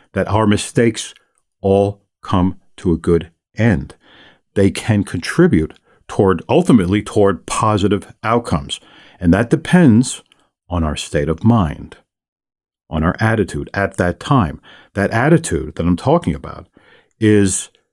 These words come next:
it's not that hard to find. It's extremely, in fact, it's so easy, you wouldn't believe it. It is so close already. It's so accessible.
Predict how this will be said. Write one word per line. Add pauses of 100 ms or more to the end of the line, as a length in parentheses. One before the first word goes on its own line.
(120)
it's
not
that
hard
to
find.
It's
extremely,
in
fact,
it's
so
easy, (140)
you
wouldn't
believe
it.
It
is
so
close (260)
already. (1040)
It's
so
accessible.